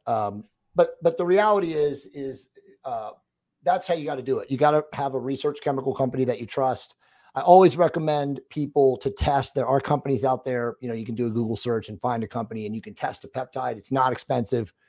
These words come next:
you know, and you can see how it tests out. You know,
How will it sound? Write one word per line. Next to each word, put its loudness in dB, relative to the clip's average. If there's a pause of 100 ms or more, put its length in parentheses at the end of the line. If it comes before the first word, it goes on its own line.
(300)
you -2
know, 2
and 0
you -2
can -4
see 4
how 6
it -2
tests -2
out. 4
You -2
know, 0